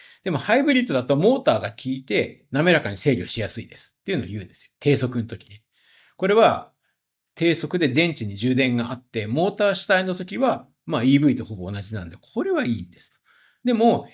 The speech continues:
エンジンがそこに混ざってくると、その混ざり目のところ、いや、ちょっとトルクがモーターだけじゃ足んないんで、エンジンも加勢してますってなった時に、同じ指令を出したとしても、もう応答がバラバラになる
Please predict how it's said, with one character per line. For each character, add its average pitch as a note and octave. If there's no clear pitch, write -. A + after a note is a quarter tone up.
エ A#3
ン C#4+
ジ E3
ン B2
が G#2+
そ A2
こ A#2
に G#2+
混 A#2
ざ F#3
っ A#3
て B2
く A2
る F2+
と、 G2
そ D3+
の B2
混 G#2+
ざ G#3
り A#3
目 A#3+
の G#3+
と G3
こ F#3+
ろ、 F#3
い F3
や、 F#3+
ち A#3
ょ A#3
っ A#3
と D#3
ト D3+
ル D3+
ク D3+
が C3+
モ C#3
ー E3+
タ E3
ー -
だ D#3+
け E3
じ B2+
ゃ A#2
足 B2+
ん C3
な C3+
い A#2+
ん A#2
で、 A2+
エ C3+
ン C3+
ジ A2+
ン G2+
も G2
加 -
勢 A2+
し -
て -
ま G2+
す F#2
っ -
て F3
な A3
っ A#3
た G#3+
時 A3+
に、 A#3+
同 D3
じ A3+
指 G3
令 G3+
を F#3+
出 G3
し F#3
た C3
と C3+
し -
て B2
も、 B2+
も A#2+
う C#3
応 D#3
答 D3+
が B2
バ G#2+
ラ A2+
バ B2+
ラ B2+
に B2
な A#2+
る G2+